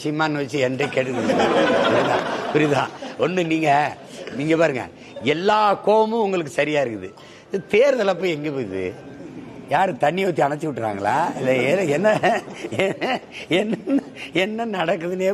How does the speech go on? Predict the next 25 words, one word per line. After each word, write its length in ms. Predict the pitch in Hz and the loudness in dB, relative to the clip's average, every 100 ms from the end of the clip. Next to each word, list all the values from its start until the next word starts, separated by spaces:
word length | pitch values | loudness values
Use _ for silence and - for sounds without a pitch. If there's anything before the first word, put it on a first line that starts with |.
| 202 | 0
புரியல. 300 | 143 123 107 - - - - 170 | -2 0 -2 -6 -16 -12 -4 2
மறுபடியும், 560 | 190 208 254 262 277 269 | 4 4 4 4 4 4
மறுபடியும் 540 | 262 254 262 254 196 - - - 180 | 4 4 4 4 0 -8 -16 -2 0
அந்த, 200 | 170 165 165 139 - | 2 4 4 2 -2
அந்த, 280 | 127 131 123 131 123 127 | -4 -4 0 2 2 -2
இந்த 120 | 123 123 | 0 4
கொடுமைகள் 440 | 143 160 160 160 156 | 2 2 4 4 4
எல்லாம் 460 | 165 170 170 190 - | 4 4 4 2 -2
செய்தது 320 | 160 156 151 135 | -2 0 0 2
யாரோ 200 | 123 120 135 - - - 135 | 2 2 -2 -10 -16 -2 0
அவங்களுக்கே 380 | 151 147 139 170 | 0 -4 0 0
அதிகாரத்தை 380 | 135 147 131 113 113 | 2 0 0 -2 -8
கொடுத்துட்டு 360 | 101 104 117 143 - - - - 135 | -6 -6 -6 -8 -10 -20 -18 -4 0
மறுபடியும் 480 | 175 190 185 196 151 | 2 2 2 2 2
மனுவை 240 | 160 170 139 | 2 4 4
கொடுத்து 220 | - - | 0 0
தூக்கிட்டு 300 | 156 139 151 165 | 0 0 -4 2
தெரு 140 | 135 113 | 0 2
தெருவா 220 | 127 123 139 | 0 0 2
அலைய 220 | 107 107 | 0 0
வேண்டியது. 360 | 101 95 92 - - - 113 123 | -2 -4 -6 -10 -18 -8 -2 -2
என்ன 200 | 120 180 156 | 0 2 0
இது 120 | 110 92 | -2 -6
கொடுமை? 300 | - 113 98 - - - - - - - - - - - - - - - - - - - 95 | -4 -2 -4 -8 -16 -16 -16 -16 -14 -12 -12 -12 -16 -16 -18 -18 -18 -18 -18 -18 -18 -6 0
ஏதாவது 280 | 90 101 175 | 2 2 2